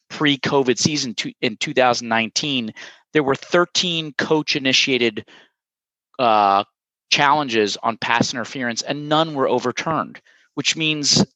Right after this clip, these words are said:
that the refs, presumably on the field, the humans are, are pretty much getting it right. The worst of all of them, though,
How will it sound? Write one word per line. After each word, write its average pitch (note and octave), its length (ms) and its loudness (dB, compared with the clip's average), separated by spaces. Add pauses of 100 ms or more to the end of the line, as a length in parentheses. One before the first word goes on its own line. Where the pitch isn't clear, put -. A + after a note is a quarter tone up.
that C3+ 200 2 (380)
the B2 80 2
refs, B2 340 2
presumably B2 540 -4
on A2+ 100 0
the A2+ 60 -4
field, F3+ 260 0
the A#2+ 60 -4
humans B2+ 400 -6
are, A#2 260 -2
are A2 100 -6
pretty B2+ 220 -6
much A#2 240 -4
getting G#2 220 -2
it - 100 -8
right. G2+ 260 0 (200)
The D3 80 -2
worst E3+ 400 2
of B2 100 0
all B2 240 6
of G2 100 -4
them, F2 200 -2
though, D#2 320 0